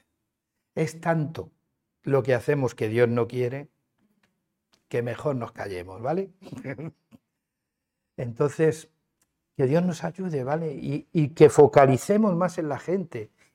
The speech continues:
en el individuo, en el otro, en la persona que tenemos al lado, en el compañero de trabajo,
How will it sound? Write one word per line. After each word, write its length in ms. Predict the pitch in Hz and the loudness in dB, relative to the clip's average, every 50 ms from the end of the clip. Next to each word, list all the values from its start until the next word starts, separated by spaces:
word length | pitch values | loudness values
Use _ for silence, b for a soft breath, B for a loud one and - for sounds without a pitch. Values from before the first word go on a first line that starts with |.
| b | b
en 160 | - 143 143 143 | -2 0 2 4
el 120 | 139 135 | 4 2
individuo, 640 | 139 139 127 127 123 123 151 180 185 151 143 131 127 | 2 0 0 -2 -2 -2 0 0 0 2 2 2 2
en 100 | 123 117 | 0 0
el 120 | 120 123 | 2 4
otro, 360 | 151 180 180 180 - 135 135 | 4 4 4 2 -2 -6 -6
en 100 | 131 123 | -4 -4
la 100 | 120 120 | -4 -6
persona 600 | - - - - - - - - 185 196 185 147 127 | -6 -6 -8 -8 -10 -18 -14 -14 -12 -12 -12 -14 -14
que 100 | - 127 | -14 -14
tenemos 400 | 120 120 117 120 123 120 - - | -14 -14 -14 -12 -14 -14 -16 -16
al 140 | 117 117 113 | -16 -14 -12
lado, 320 | 117 113 104 - - - _ _ _ _ _ _ _ _ - | -12 -12 -12 -14 -18 -20 _ _ _ _ _ _ _ _ -4
en 140 | 131 135 135 | 0 2 2
el 120 | 131 123 | 2 4
compañero 640 | - 135 127 113 - 131 120 135 151 180 180 180 170 | 4 2 2 2 -2 -2 -2 -4 -6 -8 -8 -8 -10
de 120 | 151 143 | -10 -12
trabajo, 680 | 131 123 117 117 135 160 160 - - - 123 110 107 | -12 -12 -12 -8 -6 -6 -6 -6 -10 -16 -18 -18 -18